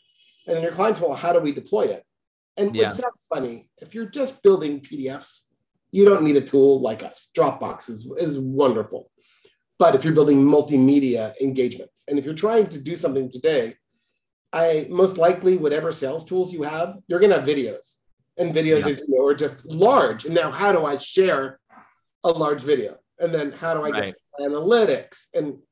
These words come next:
Speaker 1: what if it's something that I don't wanna share with everybody? You just built a really cool campaign for
Speaker 2: <laughs>
Speaker 1: Fashion Week. Maybe you wanna share it with somebody. And then after a week, have it self-destruct and go away.
Speaker 2: Yeah.
Speaker 1: So, so it's, the thing is,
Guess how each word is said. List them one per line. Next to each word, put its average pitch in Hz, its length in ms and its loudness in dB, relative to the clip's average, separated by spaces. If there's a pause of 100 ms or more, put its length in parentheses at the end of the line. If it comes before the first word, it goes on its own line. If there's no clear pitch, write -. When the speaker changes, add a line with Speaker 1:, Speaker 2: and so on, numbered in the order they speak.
(360)
Speaker 1:
what 226 160 -2
if 262 140 -2
it's 262 160 -8
something 214 300 -2
that 196 100 -2
I 196 80 -2
don't 202 120 -4
wanna 190 160 -2
share 190 220 -2
with 170 120 -2
everybody? 131 420 -2
You 156 160 -10
just - 240 -10
built 165 180 -2
a 156 60 -4
really 147 320 -6
cool 165 240 -16
campaign 143 680 -2 (440)
for 151 360 4
Speaker 2:
<laughs> - 40 -20 (100)
Speaker 1:
Fashion 185 280 -2
Week. 147 340 -4 (120)
Maybe 175 260 0
you 185 100 2
wanna 170 180 2
share 185 300 0
it 180 40 -4
with 160 120 -4
somebody. 131 500 -4 (320)
And 165 140 -4
then 170 100 -4
after 190 300 -4
a 196 60 4
week, 247 340 -10
have 160 160 -16
it 170 120 -14 (200)
self-destruct 160 640 -12
and 147 140 -8
go 131 140 -4
away. 135 200 -6 (520)
Speaker 2:
Yeah. 107 260 2 (260)
Speaker 1:
So, 151 320 0
so 165 240 2
it's, 156 280 -8
the 170 100 -6
thing 214 280 6
is, 160 240 -2